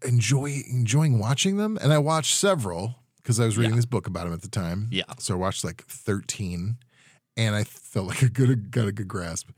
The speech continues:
Speaker 2: Right.
Speaker 1: And out of the thirteen, I think there's maybe three or four that I was like, "I like this
Speaker 2: Well, I think
Speaker 1: movie."
Speaker 2: you're just prejudiced against French New Wave 'cause this is not French New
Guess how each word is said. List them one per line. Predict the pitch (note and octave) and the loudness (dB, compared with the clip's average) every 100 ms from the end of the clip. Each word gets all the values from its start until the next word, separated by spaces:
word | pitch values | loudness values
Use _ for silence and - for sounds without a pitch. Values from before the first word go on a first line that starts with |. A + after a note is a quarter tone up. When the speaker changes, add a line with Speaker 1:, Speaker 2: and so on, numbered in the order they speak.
| - | -2
Speaker 2:
Right. | F#2 | 2
Speaker 1:
And | F3 F#3+ | 2 2
out | C#3+ E3+ | 2 2
of | C#3+ | 2
the | |
thirteen, | A#2 C#3 A#2+ - A#2 G2+ | 2 2 2 2 0 0
I | |
think | F#2+ G2+ | -2 -2
there's | F#2 G#2 | -2 -2
maybe | F2+ F2 | -4 -4
three | - - F#2 F2+ | -8 -10 -6 -6
or | F2 D#2+ | -6 -8
four | - D#2 D#2+ | -8 -8 -8
that | D#2+ | -8
I | E2+ | -8
was | F#2+ G2 | -8 -8
like, | D2 F2+ - | -8 -10 -12
"I | - | -12
like | A#1 - | -10 -10
this | - | -4
Speaker 2:
Well, | C#3+ | -4
I | |
think | F#3+ C4 | -2 -4
Speaker 1:
movie." | C#4 | -2
Speaker 2:
you're | |
just | G#3 F#3+ - - - | -2 -2 -4 -12 -2
prejudiced | C3 B2 B2+ A2+ | 0 2 0 0
against | G#2 G#2 F#2+ | -2 -2 -2
French | - G2 F#2+ | -2 -2 0
New | A#2 | 0
Wave | A2+ A#2 A2 | 0 0 0
'cause | A2+ | 0
this | C#3 D3+ | 0 0
is | A#2 | 2
not | A#2 G#2+ | 2 0
French | - F2+ - | -4 -6 -6
New | - | -8